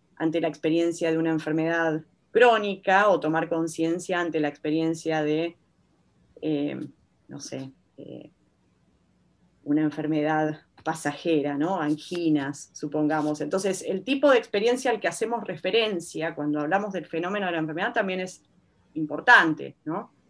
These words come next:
Lo que sabemos por de pronto, digamos que, em,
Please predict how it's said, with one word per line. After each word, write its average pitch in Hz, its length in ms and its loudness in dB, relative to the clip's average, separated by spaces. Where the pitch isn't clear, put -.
Lo 165 160 -2
que 175 100 -2
sabemos 240 440 4
por 220 160 0
de 208 100 2
pronto, 240 420 0
digamos 214 480 4
que, 190 340 -4
em, 147 680 0